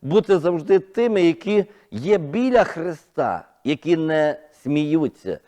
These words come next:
які не зневажають Тебе на хресті.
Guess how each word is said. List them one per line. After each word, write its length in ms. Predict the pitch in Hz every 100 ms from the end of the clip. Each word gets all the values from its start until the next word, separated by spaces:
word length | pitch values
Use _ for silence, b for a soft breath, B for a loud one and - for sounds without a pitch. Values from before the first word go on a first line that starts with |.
| b b b
які 520 | 143 165 185 196 180 175 b b _
не 480 | 147 190 202 185 139
зневажають 1300 | 139 175 170 165 147 139 180 220 220 180 143 - _ _ _
Тебе 400 | - 180 175 185
на 140 | 151 143
хресті. 800 | 143 147 131 _ - 117 87